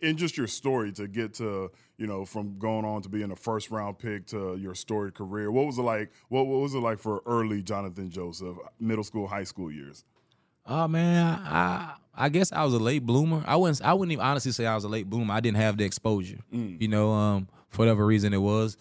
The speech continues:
Speaker 2: I come from a rich town of football. We actually just went to the State House and got our name changed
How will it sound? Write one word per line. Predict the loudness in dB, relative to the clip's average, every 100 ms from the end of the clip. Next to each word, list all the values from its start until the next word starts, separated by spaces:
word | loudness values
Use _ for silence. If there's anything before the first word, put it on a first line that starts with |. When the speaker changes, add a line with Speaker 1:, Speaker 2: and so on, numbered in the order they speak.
| _ -6
Speaker 2:
I | -2
come | 0 -2
from | 0 0
a |
rich | 2 0 0
town | -2 0 0
of |
football. | 0 0 2 2
We | 4
actually | 2 0 -4
just | -2 -2 -2
went | -4 -2
to | -2
the |
State | -2 0 0
House | 2 0 0
and | -2
got | 0 2
our | 2
name | 0 0 0
changed | 0 0 -2 -6